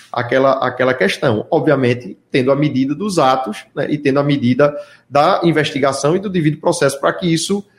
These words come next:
aconteça. Então, eu venho falando isso desde o começo. Também cheguei a dar uma, uma, uma sugestão pros parlamentares que não acreditam na validade do diploma de Lula,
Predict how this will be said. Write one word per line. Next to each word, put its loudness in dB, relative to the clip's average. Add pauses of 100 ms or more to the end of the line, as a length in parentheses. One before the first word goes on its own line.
(140)
aconteça. 2
Então, 0
eu 4
venho 4
falando 4
isso 2
desde 4
o -10
começo. 2 (260)
Também 6
cheguei 4
a 4
dar 2
uma, 4
uma, 0
uma 0
sugestão -2
pros 0
parlamentares 0
que -14
não 0
acreditam -2
na 0
validade 0
do -4
diploma -4 (360)
de 0
Lula, 4